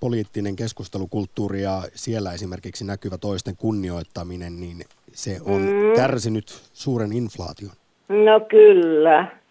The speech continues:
Speaker 2: Ja sit toi, se niitten röyhkeys ja ahneus ja kaikki, mitä esimerkkiä sieltä näytetään, sopeutumiseläkkeitä ja ihan valtavia,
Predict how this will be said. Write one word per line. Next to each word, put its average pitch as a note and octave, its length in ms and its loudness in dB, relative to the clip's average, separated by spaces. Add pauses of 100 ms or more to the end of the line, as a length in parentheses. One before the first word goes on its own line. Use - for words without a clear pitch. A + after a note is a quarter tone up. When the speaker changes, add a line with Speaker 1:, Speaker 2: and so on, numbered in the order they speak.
(580)
Speaker 2:
Ja G#3 260 6
sit A#3 300 4
toi, G#3+ 500 8 (680)
se A3+ 160 8
niitten A3+ 580 4
röyhkeys F#3+ 720 6
ja E3+ 240 8
ahneus C3 720 0
ja D#3+ 120 2
kaikki, G#3 720 2 (340)
mitä A3 340 4
esimerkkiä G#3 840 4
sieltä F#3+ 280 4
näytetään, F3+ 680 2
sopeutumiseläkkeitä F#3 1300 4
ja F3 260 4 (320)
ihan A#3+ 540 2
valtavia, F#3 840 6